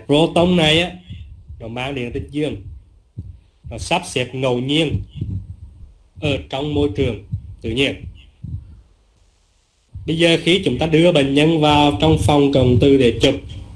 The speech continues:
nghĩa là chúng ta đưa bệnh nhân vào trong cái từ trường mạnh B không, thì nó sẽ xảy ra hai hiện tượng.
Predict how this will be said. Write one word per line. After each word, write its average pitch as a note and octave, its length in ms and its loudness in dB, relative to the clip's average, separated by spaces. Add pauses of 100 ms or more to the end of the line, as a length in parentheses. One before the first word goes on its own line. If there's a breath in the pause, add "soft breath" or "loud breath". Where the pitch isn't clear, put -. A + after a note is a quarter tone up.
(520)
nghĩa B2 120 4
là C#3 160 4
chúng A2+ 160 -2
ta C#3 60 -4
đưa C#3 420 4
bệnh A#2 280 -6
nhân C#3 280 -6
vào B2+ 480 -6
trong C#3 360 -6 (100)
cái A#2 80 -8 (100)
từ B2+ 300 -4
trường B2+ 220 -4
mạnh A2 260 -10
B A#2+ 40 -10 (140)
không, B2 260 -2 (1300)
thì C3+ 100 -2
nó C3 140 -4
sẽ B2 240 -10
xảy A#2 360 -10
ra C3+ 300 -10
hai D3 220 -8
hiện B2 240 -10
tượng. A#2+ 280 -6